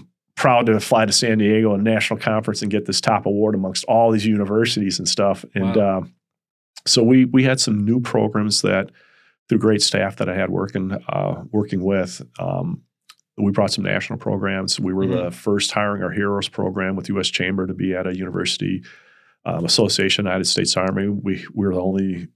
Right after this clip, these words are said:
Speaker 1: uh, university that has a subchapter here in North Carolina. Um, but all these things were, were great things to bring to campus to open up, you know, the
Speaker 2: Mm-hmm.
Speaker 1: aperture for, you know, how do we serve these folks in a
Speaker 2: Right.
Speaker 1: variety of capacities.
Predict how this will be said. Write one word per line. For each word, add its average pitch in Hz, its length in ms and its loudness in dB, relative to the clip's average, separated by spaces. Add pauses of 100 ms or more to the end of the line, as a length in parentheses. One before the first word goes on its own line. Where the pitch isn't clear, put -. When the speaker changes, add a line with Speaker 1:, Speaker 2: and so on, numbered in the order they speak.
Speaker 1:
uh, 92 240 -4
university 95 520 0
that 87 100 -4
has 92 160 -2
a 85 40 -2
subchapter 92 880 -2
here 95 400 -2
in 92 60 -4
North 90 240 -6
Carolina. 92 600 -4 (100)
Um, 87 400 -4 (400)
but 117 100 2
all 135 100 6
these 139 140 2
things 127 260 0
were, 107 360 2 (360)
were 101 360 0 (240)
great 110 380 0
things 117 240 0
to 104 60 -4
bring 104 340 -2
to 95 340 -2
campus 104 800 -2
to - 220 -6
open 107 280 0
up, 104 240 -2 (800)
you 107 80 -2
know, 90 400 -4
the - 100 -2
Speaker 2:
Mm-hmm. 101 80 4
Speaker 1:
aperture 101 360 -4
for, 90 460 -4
you 92 60 -10
know, 87 80 -8
how 120 160 -2
do 135 80 -2
we 113 80 -2
serve 104 380 -4
these - 180 -4
folks - 480 -8 (200)
in 87 100 -6
a 87 40 -6
Speaker 2:
Right. 90 80 -2
Speaker 1:
variety 95 220 0
of 87 120 -14
capacities. - 560 -4